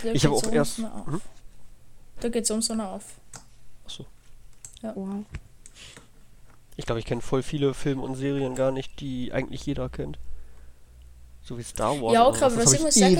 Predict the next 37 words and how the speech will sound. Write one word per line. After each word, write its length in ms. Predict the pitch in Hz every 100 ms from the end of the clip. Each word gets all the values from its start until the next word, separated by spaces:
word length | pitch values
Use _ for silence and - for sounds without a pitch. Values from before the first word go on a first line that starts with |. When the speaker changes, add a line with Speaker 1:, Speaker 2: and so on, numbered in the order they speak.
| 165
Speaker 1:
sagen 80 | 180
Speaker 2:
nicht 120 | -
gesehen, 360 | 156 147 160 135
bis 120 | 135
irgendwann 240 | 151 143
der 100 | 147
siebte 220 | 143 160
Teil 220 | - 170 175
rauskam 480 | 120 120 - 143
und 100 | 147
dann 100 | 139
haben 100 | 135
alle 200 | 107 143
nur 160 | 147 143
darüber 360 | 139 156 156 123
gesprochen 340 | 120 - 143
und 100 | 156
dann 100 | 135
hab 100 | 135
ich 120 | 135 151
mir 100 | 139
die 260 | 135 127
anderen 440 | - 147 139 123 127 - - - -
Teile 360 | - 123 123 120 -
Speaker 1:
Bei 100 | 240
mir 240 | 226 247 262
komplett 400 | - 247 254 226
andersrum 440 | 202 226 254 202
im 60 | 196
Speaker 2:
irgendwo 400 | 175 156 - 156
Speaker 1:
Fall. 60 | -
Speaker 2:
ganz 220 | 143 143
Speaker 1:
Ich 120 | 254
hab 160 | 262 226
Speaker 2:
legal 320 | 247 269 -
Speaker 1:
immer 100 | -
Speaker 2:
angeguckt. 520 | 139 131 - 156 -